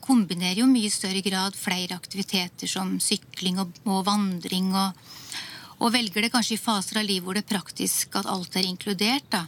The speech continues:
som for eksempel småbarnsfasen. Men resultatene av at flere nordmenn hadde feriert i Norge, det kunne jo vært at vi hadde hatt kanskje flere campingplasser, eh, flere mindre hytter ved sjøen, som appellerer til et mer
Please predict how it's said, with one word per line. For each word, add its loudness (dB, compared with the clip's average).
som 0
for 4
eksempel 0
småbarnsfasen. 0
Men 4
resultatene 2
av 2
at -4
flere 2
nordmenn 2
hadde -2
feriert 0
i 2
Norge, 2
det 4
kunne 6
jo -2
vært -4
at -8
vi 2
hadde -2
hatt -6
kanskje 0
flere -4
campingplasser, -2
eh, 2
flere -2
mindre -2
hytter -4
ved 0
sjøen, 2
som 0
appellerer -2
til -2
et 0
mer 0